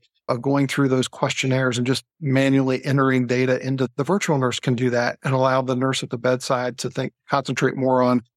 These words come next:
things like the plan of care and how do we prepare you for procedures and tests and get you ready to go home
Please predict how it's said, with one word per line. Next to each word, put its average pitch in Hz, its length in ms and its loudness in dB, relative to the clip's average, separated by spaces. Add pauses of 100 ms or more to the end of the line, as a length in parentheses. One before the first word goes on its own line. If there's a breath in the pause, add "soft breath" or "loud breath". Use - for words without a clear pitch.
(220)
things 135 240 2
like 131 160 2
the 123 80 -2
plan 143 340 0
of 123 160 -4
care 135 360 2
and 113 100 -4
how 135 120 0
do 135 60 0
we 131 120 -2
prepare 131 480 0
you 120 340 -2
for 127 140 -2
procedures 127 580 0
and 113 100 -6
tests 135 400 -2
and 127 200 -2
get 135 180 -2
you 139 80 0
ready 131 260 2
to 127 80 2
go 120 140 2
home 131 420 0